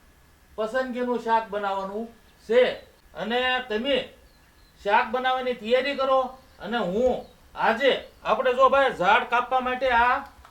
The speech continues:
ઝાડ કાપવા એટલે મતલબ નાની ડાળીઓ હોય, કોક વધારાની ડાળીઓ હોય, ઈ કાપવા માટે જો આપણે આજ આ કટર મગાવ્યું છે એનું મસ્ત. આવે ભાઈ આ છે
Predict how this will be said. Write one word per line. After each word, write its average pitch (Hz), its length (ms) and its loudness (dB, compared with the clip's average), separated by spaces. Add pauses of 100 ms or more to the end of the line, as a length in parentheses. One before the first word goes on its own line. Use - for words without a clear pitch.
(320)
ઝાડ 202 300 0
કાપવા 240 340 2
એટલે 262 220 -2
મતલબ 233 460 -2 (180)
નાની 208 300 -2
ડાળીઓ 240 360 2
હોય, 247 260 2
કોક 240 280 -2
વધારાની 240 460 0
ડાળીઓ 247 280 2
હોય, 240 200 0
ઈ 240 160 -12
કાપવા 220 280 0
માટે 240 320 -4
જો 247 120 -2
આપણે 240 260 -4
આજ 240 180 -2
આ 233 280 2 (540)
કટર 220 420 -2
મગાવ્યું 240 400 -2
છે 240 80 0 (100)
એનું 233 200 -4 (480)
મસ્ત. 214 260 -2
આવે 240 380 4
ભાઈ 233 180 6
આ 226 160 6
છે 240 80 -4